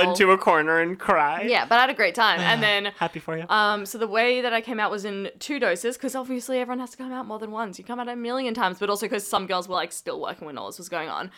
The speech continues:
Speaker 2: So the
Speaker 1: <laughs>
Speaker 2: first time was when they said, um, "Who's, like, your one free pass, like, for celebrities? Like, who's, like,
Speaker 1: Mm.
Speaker 2: your one big celebrity crush?" And I was just like, "Oh, well, I'm bi, so it's biphobic if I don't get to pick two."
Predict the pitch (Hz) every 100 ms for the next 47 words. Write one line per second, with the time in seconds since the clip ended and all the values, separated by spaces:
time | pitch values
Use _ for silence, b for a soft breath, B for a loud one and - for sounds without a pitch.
0 | B B 220 208 285 - 302 240 226 202
1 | 214 214 196 190 202 190 185 - _ _
2 | _ - 202 185 180 170 165 _ _ -
3 | 208 226 220 220 196 208 190 180 175 175
4 | - - 190 175 180 160 160 160 131 160
5 | - 139 101 92 73 - 135 170 202 175
6 | 170 196 175 160 165 165 - 185 175 175
7 | - 170 127 - - B B B 214 196
8 | 190 196 202 196 190 185 202 196 196 -
9 | - - 208 220 202 175 175 180 175 180
10 | 175 180 185 190 175 170 170 - 165 -
11 | - 110